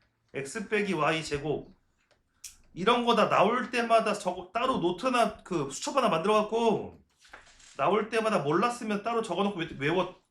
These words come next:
그 잠 안 올 때마다 잠 자라, 그러면. 그게 되는 거 아니에요? 근데 제곱, 제곱, 제곱이 빵이죠. 그럼 또 얘가 주는 게 뭐예요?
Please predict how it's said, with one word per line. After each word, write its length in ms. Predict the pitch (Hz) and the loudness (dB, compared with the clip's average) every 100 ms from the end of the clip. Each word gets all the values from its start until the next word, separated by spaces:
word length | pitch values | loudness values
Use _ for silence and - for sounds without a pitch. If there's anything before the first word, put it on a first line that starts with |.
| _ _ _ _ _ - - | _ _ _ _ _ -20 -18
그 100 | - - | -14 -6
잠 160 | 170 | 4
안 60 | 180 | 4
올 60 | 190 | 4
때마다 320 | 175 151 143 | 2 2 2
잠 160 | 139 147 | -2 -4
자라, 220 | 135 165 | 0 0
그러면. 360 | 123 123 110 - _ _ _ _ _ _ _ _ _ _ - | 0 -6 -8 -14 _ _ _ _ _ _ _ _ _ _ 0
그게 140 | 196 | 2
되는 140 | 180 | 4
거 80 | 196 | 2
아니에요? 420 | 226 160 165 - - _ _ _ _ _ _ _ | 2 2 0 -2 -14 _ _ _ _ _ _ _
근데 420 | 220 233 226 - - - - | 0 2 2 -2 -16 -20 -10
제곱, 460 | - 202 285 - - _ - | 0 2 2 0 -12 _ -2
제곱, 480 | 208 262 262 - - _ | 2 4 2 -2 -14 _
제곱이 320 | - 233 208 | -2 0 2
빵이죠. 520 | 226 226 202 - - _ _ _ _ _ _ - _ _ _ _ | 2 2 0 -4 -10 _ _ _ _ _ _ -20 _ _ _ _
그럼 160 | - 208 | -8 -2
또 120 | 262 | 2
얘가 120 | 247 | 4
주는 160 | 226 233 | 4 2
게 60 | 220 | 2
뭐예요? 440 | 156 147 - | 6 6 4